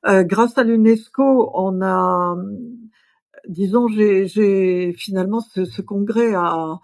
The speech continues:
fédéré et a attiré pratiquement la totalité des acteurs dans le domaine.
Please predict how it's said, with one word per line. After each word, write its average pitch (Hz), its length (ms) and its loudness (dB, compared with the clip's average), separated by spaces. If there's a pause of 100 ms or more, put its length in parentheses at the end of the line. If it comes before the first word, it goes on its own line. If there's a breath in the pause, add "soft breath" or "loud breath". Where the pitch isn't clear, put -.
(480 soft breath)
fédéré 254 800 2
et 190 100 0
a 175 460 -4
attiré 254 760 0 (360)
pratiquement 208 540 -4
la 185 140 -2
totalité 214 680 -4
des 226 240 -4
acteurs 220 380 -4
dans 208 140 -4
le 185 80 -6
domaine. 196 680 -4